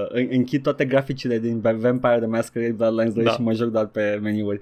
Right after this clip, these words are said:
Speaker 1: Ah.
Speaker 2: Din câte știu, character creator-ul foarte detaliat și in-depth de la eve Online a fost făcut de studioul din Atlanta care lucra la Vampire the Masquerade.
Speaker 1: Mi-aduc aminte, știu, știu știrea cu character creator-ul din eve Online pentru că eram atât de fericit că în sfârșit pot să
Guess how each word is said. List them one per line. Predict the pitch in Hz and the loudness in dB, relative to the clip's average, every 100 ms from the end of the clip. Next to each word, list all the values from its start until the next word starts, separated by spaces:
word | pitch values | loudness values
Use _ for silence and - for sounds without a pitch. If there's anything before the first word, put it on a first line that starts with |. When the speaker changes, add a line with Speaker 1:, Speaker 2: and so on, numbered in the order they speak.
| - - | -10 -8
Speaker 1:
Ah. | 135 143 143 135 127 123 | -6 -4 -6 -6 -6 -8
Speaker 2:
Din | 117 | -6
câte | 139 160 | -2 -2
știu, | - 160 151 | 0 -2 -2
character | - 156 147 135 | -4 -2 -2 -4
creator-ul | - 131 123 117 | -2 -2 -2 -2
foarte | 135 127 - 120 113 107 104 | -2 -4 -2 -2 0 0 -2
detaliat | 101 110 113 113 117 | -4 -4 -2 0 -2
și | - | -2
in-depth | 117 113 110 110 - | -6 -2 -2 -2 -6
de | 110 | -6
la | 107 104 | -4 -2
eve | 110 110 | -2 -2
Online | 110 104 104 127 147 | -4 -2 -2 -2 -4
a | |
fost | 127 135 - - | -8 -10 -12 -12
făcut | - 127 143 127 | -8 -8 -6 -4
de | 127 | -4
studioul | - 131 117 127 127 | -4 -6 -2 0 0
din | 120 | 0
Atlanta | 117 110 120 135 170 180 185 | -2 -2 -2 -2 -2 -2 -4
care | - 131 | -4 -4
lucra | 123 - 139 | -4 -2 0
la | 123 123 120 | 2 2 0
Vampire | 113 113 110 | 0 -2 -2
the | 104 | -4
Masquerade. | 107 - 107 98 - | -4 -2 -2 -2 -4
Speaker 1:
Mi-aduc | 156 165 175 | -2 0 0
aminte, | 131 110 101 | 0 -2 -4
știu, | 101 - | -8 -10
știu | 135 180 | -10 -6
știrea | 190 - 143 120 | -6 -4 -2 -2
cu | - | -6
character | 110 120 123 113 | -4 -2 0 -2
creator-ul | 107 113 117 101 | -2 -2 -2 -2
din | 101 | -2
eve | 110 110 | -2 -2
Online | 104 107 | -2 -2
pentru | 120 117 | -2 -4
că | 110 | -2
eram | 110 113 | -2 -2
atât | 110 117 | -2 -4
de | 113 | -6
fericit | 110 107 101 - 104 | -4 -4 -4 -6 -8
că | 113 | -6
în | |
sfârșit | 107 107 - 104 | -6 -6 -8 -10
pot | 104 | -10
să | - 104 | -6 -4